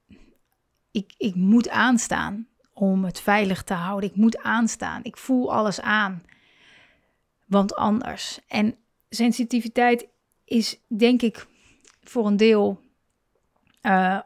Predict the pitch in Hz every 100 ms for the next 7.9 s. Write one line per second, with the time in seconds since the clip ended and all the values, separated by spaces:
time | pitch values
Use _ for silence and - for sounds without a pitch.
0 | _ - 254 247 - - 226 - 208 202
1 | 202 - _ - - 220 262 285 240 208
2 | - 202 214 220 196 190 - - 208 247
3 | - - 240 240 240 196 269 - 220 208
4 | 202 202 202 196 196 - 185 185 226 240
5 | 214 254 247 196 202 208 208 202 196 202
6 | 202 247 - 226 208 214 277 208 220 -
7 | 226 214 220 220 226 214 220 220 202